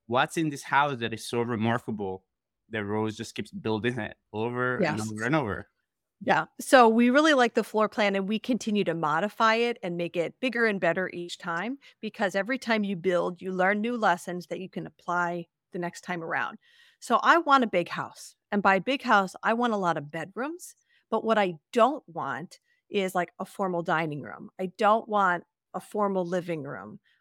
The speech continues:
Speaker 2: I don't need a den because people aren't coming there to write the next great American novel. So whenever I was looking at floor plans for, um, houses that would have five or six bedrooms, I was also getting all of those extra spaces that I didn't need.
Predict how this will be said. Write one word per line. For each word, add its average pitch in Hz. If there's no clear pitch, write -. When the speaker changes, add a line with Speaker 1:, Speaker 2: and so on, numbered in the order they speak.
Speaker 2:
I 202
don't 214
need 220
a 175
den 170
because 190
people 214
aren't 196
coming 185
there 165
to 170
write 170
the 180
next 165
great 165
American 160
novel. -
So 190
whenever 254
I 254
was 208
looking 220
at -
floor 202
plans 180
for, 175
um, 175
houses 208
that 185
would 170
have 175
five 214
or 214
six -
bedrooms, 233
I 208
was 202
also 233
getting 214
all 196
of 214
those 196
extra 185
spaces 196
that 196
I 175
didn't 214
need. 170